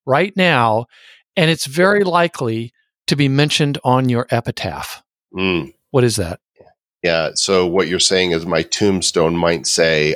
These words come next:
Speaker 2: "I farted." Is that, is that kinda what you're, you're going at here?
Speaker 1: Ah, you said farted. <laughs>
Speaker 2: Yeah. <laughs> Yeah. Um, it,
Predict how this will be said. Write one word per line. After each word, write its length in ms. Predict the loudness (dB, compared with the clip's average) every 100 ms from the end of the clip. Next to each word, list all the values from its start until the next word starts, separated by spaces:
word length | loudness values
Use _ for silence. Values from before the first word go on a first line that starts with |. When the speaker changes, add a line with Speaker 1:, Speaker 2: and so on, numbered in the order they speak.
| -2
Speaker 2:
"I 140 | -4
farted." 680 | -4 0 0 2 0 -2 -10
Is 100 | -2
that, 180 | -2 -2 -8 -12 -8
is 100 | -6
that 180 | -6 -4
kinda 200 | -4 -4
what 220 | -4 -4
you're, 160 | -6 -6 -18 -16 -14 -12 -6
you're 120 | -2
going 280 | 0 0 0
at 180 | -2 -2
here? 200 | -2 0
Speaker 1:
Ah, 300 | 2 4 2 -2
you 160 | -6 -2
said 260 | 0 0
farted. 600 | 0 2 2 2 0 -2 _ _ -4
<laughs> 320 | 0 0 -2 -6
Speaker 2:
Yeah. 180 | -6 -6 -10 -20 _ -4 2
<laughs> 720 | 4 4 2 2 2 4 4 0 -14 -18 -4
Yeah. 300 | 0 2 0 -6 _
Um, 380 | -2 0 2 2
it, 140 | 0